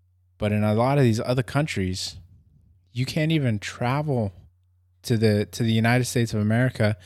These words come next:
unless you have a passport, uh,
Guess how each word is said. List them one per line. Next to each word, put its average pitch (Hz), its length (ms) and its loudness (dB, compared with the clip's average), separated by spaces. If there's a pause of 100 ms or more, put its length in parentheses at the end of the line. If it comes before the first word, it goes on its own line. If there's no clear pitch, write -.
(460)
unless 113 400 2
you 110 120 2
have 101 440 0
a 90 100 -10
passport, 123 800 -2 (640)
uh, 92 400 -2